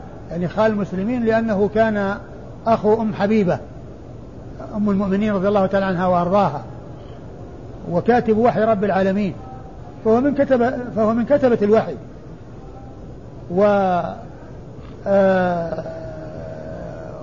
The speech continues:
وتولى الخلافة لما تنازل الحسن بن علي رضي الله عنه له، ومكث في الخلافة عشرين سنة، وكان أميرا لعمر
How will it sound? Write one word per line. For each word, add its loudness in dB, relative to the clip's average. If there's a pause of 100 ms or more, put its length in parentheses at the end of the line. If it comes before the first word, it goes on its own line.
(220)
وتولى 4
الخلافة 2
لما 0 (840)
تنازل 4
الحسن 0
بن 0
علي 2
رضي 2
الله 2
عنه 2
له، 6 (760)
ومكث 4
في 4
الخلافة 4
عشرين 2
سنة، 2 (1400)
وكان 6
أميرا 4 (1040)
لعمر 4